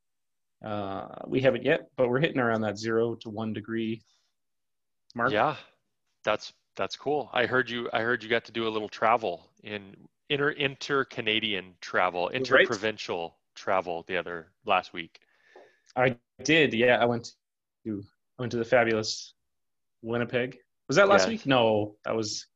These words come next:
Speaker 2: Was it the week
Speaker 1: no.
Speaker 2: before?
Speaker 1: That was two weeks ago.
Speaker 2: Oh, I'm,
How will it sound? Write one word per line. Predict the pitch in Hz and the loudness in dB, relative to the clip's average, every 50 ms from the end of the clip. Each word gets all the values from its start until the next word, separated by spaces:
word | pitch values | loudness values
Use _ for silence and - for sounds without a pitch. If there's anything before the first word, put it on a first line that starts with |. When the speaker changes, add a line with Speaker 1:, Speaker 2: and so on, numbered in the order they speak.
| _ _ _ _ | _ _ _ _
Speaker 2:
Was | - 127 123 | -14 -12 -6
it | 139 | -4
the | 160 | -2
week | 175 185 165 | -2 -2 -2
Speaker 1:
no. | 113 107 | -4 -4
Speaker 2:
before? | 101 98 185 190 190 180 - _ _ _ _ _ _ _ _ - | -2 0 0 0 0 -2 -6 _ _ _ _ _ _ _ _ 2
Speaker 1:
That | - 151 | 4 6
was | 156 147 | 6 4
two | - - 143 | 4 2 2
weeks | 135 - - - | 2 2 0 -2
ago. | - 107 104 104 104 104 - _ _ - | -4 -4 -4 -4 -6 -8 -10 _ _ 0
Speaker 2:
Oh, | 110 110 107 104 101 98 90 - _ - 107 | 2 4 4 4 4 2 0 -2 _ -6 -4
I'm, | 107 107 104 98 | -4 -4 -4 -6